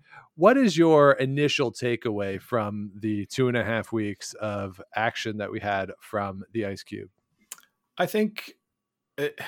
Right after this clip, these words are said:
Speaker 2: what we thought going in was s-, sort of what we got, right? The women's field, very deep, very strong. We got them sort of beating up on each other, but in the end,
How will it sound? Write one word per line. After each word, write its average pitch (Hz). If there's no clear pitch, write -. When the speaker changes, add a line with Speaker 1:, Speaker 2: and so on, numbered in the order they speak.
Speaker 2:
what 131
we 147
thought 135
going 117
in 110
was 101
s-, -
sort 127
of 110
what 104
we 90
got, 73
right? 104
The 120
women's 127
field, 117
very 117
deep, 107
very 110
strong. 101
We 98
got 110
them 101
sort 104
of 95
beating 107
up 101
on 104
each 101
other, 101
but 107
in 107
the 110
end, 104